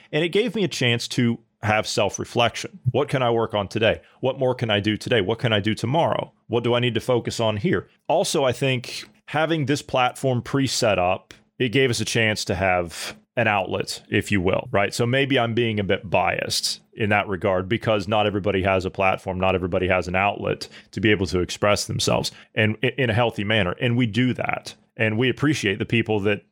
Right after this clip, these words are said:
take the time to sit down and, and listen to us complain every <laughs> day. Hopefully, the things that we discuss and the things we talk about, people can actually relate to, and they can, they can see that and apply it to their own lives and make themselves better people.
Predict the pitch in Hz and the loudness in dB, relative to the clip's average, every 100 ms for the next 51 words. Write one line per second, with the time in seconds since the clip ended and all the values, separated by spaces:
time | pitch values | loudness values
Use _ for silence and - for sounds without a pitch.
0 | _ - 127 123 104 120 113 107 139 127 | _ 2 2 2 0 0 0 0 -2 0
1 | 117 113 104 95 _ - 123 131 135 135 | 0 0 -2 -6 _ -4 0 0 0 -2
2 | 120 123 110 - 113 120 151 107 110 - | -2 0 0 -2 -4 0 0 2 0 -2
3 | 466 180 - 208 - - - 233 269 170 | -2 -2 0 -2 -2 -2 2 2 2 0
4 | 135 127 139 127 147 139 120 123 110 - | 2 0 0 -2 0 0 0 0 0 0
5 | 156 117 104 113 127 110 107 139 185 - | 0 0 0 -2 0 0 0 0 0 0
6 | 101 107 - 156 117 117 101 95 113 98 | 0 0 -2 -4 -2 0 0 0 -2 0
7 | 104 151 233 - - - 120 - _ 131 | 0 0 -2 -2 -2 -2 -6 -10 _ -2
8 | 120 127 123 120 110 123 127 120 110 - | 0 0 0 -2 0 2 2 0 -2 -2
9 | 208 143 104 127 117 123 120 104 - 104 | -2 0 0 2 -2 0 0 0 0 0
10 | 101 95 117 139 110 113 113 131 139 120 | 0 0 0 0 0 0 0 0 -2 -2
11 | - 139 113 92 101 95 90 - 214 - | 0 0 0 0 2 2 -2 -2 -2 0
12 | - - | -4 -8